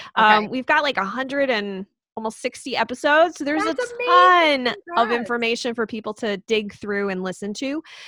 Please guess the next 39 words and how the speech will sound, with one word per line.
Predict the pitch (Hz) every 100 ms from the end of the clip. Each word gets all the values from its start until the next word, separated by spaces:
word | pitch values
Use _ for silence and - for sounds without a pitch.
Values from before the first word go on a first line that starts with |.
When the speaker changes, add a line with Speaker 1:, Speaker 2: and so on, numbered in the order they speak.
| - - -
Speaker 2:
Um, | 226 220 214 214 214 202 -
and | 254 254 247 -
they | 247
can | 254 247
find | 247
me | 262
over | 240 220
at | 214
Skinterrupt. | - 208 196 214 240 240 - -
I'm | 202
on | 196
Instagram | 208 220 - 233 220 220 214
as, | 208 -
as | 196 190
you | 202 202
had | 185
shared. | - - 247 233 233 226 -
And | 240 247
also | 320 370 381
too, | - 269 233
for | 247
anybody | 269 330 320
who's | 254 247
like, | 226 202
"Oh | 214
my | 220
gosh, | 214 208 190
that | 202 -
root | 196 190
cause | 208 196 190
list," | 190 175 - -
I'll, | 196 196 - _
I'm | 190 196
like, | 202 190 -
I'm | 220
getting | 240 233 -
agita. | 214 214 214 196 170 - - - -
<laughs> |
Speaker 1:
Mm-hmm. | - - - -